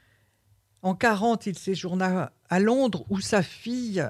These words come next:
est dans le service, participe au service de presse du général de Gaulle. Et sa fille se fera une, une carrière dans le journalisme ensuite. En juillet quarante, il va quitter Paris pour Aix-en-Provence, où il va demeurer jusqu'en mille neuf cent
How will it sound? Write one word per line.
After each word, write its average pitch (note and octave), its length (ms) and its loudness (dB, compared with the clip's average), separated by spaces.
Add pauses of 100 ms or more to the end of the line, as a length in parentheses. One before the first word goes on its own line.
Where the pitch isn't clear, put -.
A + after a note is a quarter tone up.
est F#3 140 0
dans G#3+ 180 0
le G#3 140 4
service, G3+ 580 -2
participe G#3 600 -4
au F3+ 60 0
service G3 420 -2
de E3 120 0
presse A#3 300 -2
du F3+ 100 -4
général F#3 420 0
de D#3 100 -4
Gaulle. C3 380 -12 (340)
Et F3+ 40 -4
sa G3+ 160 0
fille B3 260 -6
se - 140 -12
fera A#3+ 320 4
une, E3 340 -2
une F3 160 0
carrière F#3 440 0
dans F3 140 0
le F3 80 2
journalisme D3+ 640 -4
ensuite. - 320 -14 (1900)
En A3+ 140 2
juillet A#3+ 360 2
quarante, G#3+ 540 0
il E3+ 100 -4
va E3+ 100 0
quitter A3 300 -4
Paris F#3 420 0
pour D3 220 -8
Aix-en-Provence, F#3 920 -4
où D#3+ 80 -2
il E3+ 120 0
va F#3 120 0
demeurer F#3+ 460 0
jusqu'en F#3+ 580 -4
mille F#3+ 220 2
neuf F3 160 -2
cent F#3+ 320 -8